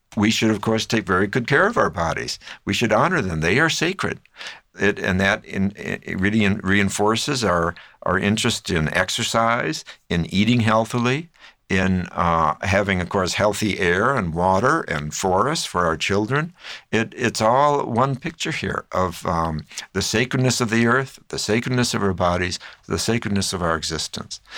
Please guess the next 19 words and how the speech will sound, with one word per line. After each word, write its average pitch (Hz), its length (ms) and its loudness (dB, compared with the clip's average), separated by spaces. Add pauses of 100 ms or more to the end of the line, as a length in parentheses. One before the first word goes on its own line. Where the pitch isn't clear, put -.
(240)
And 90 360 0
men 101 300 2
are 135 140 2
called 110 340 0
at 113 120 -6
this - 160 -6
time 92 260 0
in 92 60 -2
history 92 300 -2
in 85 80 -2
particular, 90 560 -2
women 85 300 2
too, 131 380 2 (320)
to 117 80 2
stand 110 360 0
up 185 160 0
for 147 200 2
our 85 100 2
bodies, 76 520 -4